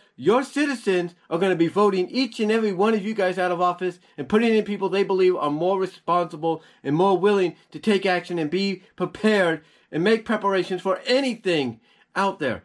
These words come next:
'Cause I guarantee you, there's a lot of people that are now gonna go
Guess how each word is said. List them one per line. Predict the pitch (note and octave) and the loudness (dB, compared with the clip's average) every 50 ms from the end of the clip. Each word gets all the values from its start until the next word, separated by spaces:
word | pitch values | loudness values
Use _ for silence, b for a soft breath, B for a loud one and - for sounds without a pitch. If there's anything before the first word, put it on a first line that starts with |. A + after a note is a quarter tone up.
| b b b - | b b b -4
'Cause | F#3+ F#3 | -2 0
I | G#3 G3 | 0 0
guarantee | E3 F#3+ G#3 A3+ A#3+ A#3+ A3+ - A#3+ A#3+ A3+ | 2 4 4 4 4 0 -2 -4 -4 -2 -2
you, | G#3 F3+ E3+ b b b | -2 -4 -6 b b b
there's | F3+ G3+ F#3+ | 0 0 2
a | F#3+ F#3 | 2 2
lot | E3+ F3 G#3 A#3 | 2 2 2 0
of | A#3 A#3 | 0 -2
people | - B3 A3+ G#3+ G#3 | -2 -4 -2 -2 0
that | - G3 F#3+ | 0 2 0
are | F3+ F3 | 2 2
now | F#3 G#3+ A3 A3 | 2 0 0 0
gonna | G3 G#3+ G#3 G#3 | 0 0 -2 -2
go | F#3 F3+ G#3+ A3 G#3 G3 G3+ | 0 0 2 2 2 0 -2